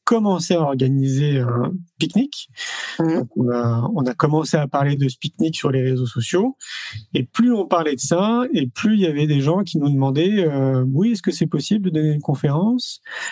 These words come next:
Speaker 1: Euh, ah, ça serait chouette si on pouvait tenir un stand. » Et nous, bah, on n'avait pas du tout prévu ça. L'idée, c'était vraiment de, que chacun vienne avec de quoi manger, une nappe, et
Speaker 2: Mhm.
Speaker 1: puis on avance sur cette idée de, d'école qui avait l'air de fédérer quand même beaucoup de monde.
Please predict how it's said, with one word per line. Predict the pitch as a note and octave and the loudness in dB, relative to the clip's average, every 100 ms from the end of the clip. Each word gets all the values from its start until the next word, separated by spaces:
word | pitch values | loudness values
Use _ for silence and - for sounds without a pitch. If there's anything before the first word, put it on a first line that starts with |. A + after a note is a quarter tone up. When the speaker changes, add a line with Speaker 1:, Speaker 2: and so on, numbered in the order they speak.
| - F3+ | -8 -2
Speaker 1:
Euh, | C3+ C3 C3+ C3+ G#3 | 0 2 2 2 0
ah, | A3 | 0
ça | D#3+ | -2
serait | - D#3+ | -2 -2
chouette | - G#3 - | 0 0 -2
si | - D#3+ | -4 0
on | D3 C#3 | 2 0
pouvait | C3+ D3 C#3+ C#3 | 0 0 2 0
tenir | - D3 C#3+ | 0 0 0
un | C3+ | -2
stand. » | - E3+ G#3 G#3+ D3+ C3+ B2+ - - - - - | 0 0 2 0 0 -2 -4 -10 -10 -12 -14 -4
Et | C3+ | 0
nous, | D3+ F3+ | 2 0
bah, | C3+ | 0
on | B2 | 0
n'avait | B2 A#2+ A#2+ | 0 0 0
pas | D3+ D#3 | 0 0
du | D3 | 0
tout | E3 | -2
prévu | C#3+ D3 C#3 | 0 0 0
ça. | C3+ A#3 | 0 0
L'idée, | E3 D3+ | 2 0
c'était | E3+ D3+ B2+ | 0 0 0
vraiment | B2 C#3+ D#3 | 0 0 2
de, | B2+ A#2+ | 0 0
que | C3 | -2
chacun | A#2 B2+ - D3+ | -2 -2 0 0
vienne | C#3 C#3 | 2 2
avec | B2+ B2+ | 2 2
de | B2+ | 0
quoi | A#2+ C3+ | 0 0
manger, | B2+ B2+ C3+ E3+ | 2 2 2 2
une | E3+ C3 | 2 2
nappe, | C#3+ E3+ F3+ | 2 0 0
et | F3+ | -2
Speaker 2:
Mhm. | |
Speaker 1:
puis | E3+ E3 D3 | 0 -2 -2
on | C3 B2+ | 0 2
avance | C3+ D3 E3+ | 2 2 0
sur | E3 B2+ | -2 -4
cette | C#3+ - | -4 0
idée | C#3 E3+ | 0 2
de, | C#3+ C3 B2 - - - - | 2 0 -2 -8 -18 -16 -2
d'école | C3 C3 G#3 F3+ | -2 0 -2 0
qui | D#3 | 0
avait | C3 | 2
l'air | C#3+ C3+ | 0 0
de | |
fédérer | B2 B2+ B2+ E3 | -2 0 0 0
quand | E3+ | 0
même | C#3 C3+ | 0 0
beaucoup | B2+ C3+ | 0 0
de | |
monde. | D3 A3+ | 2 0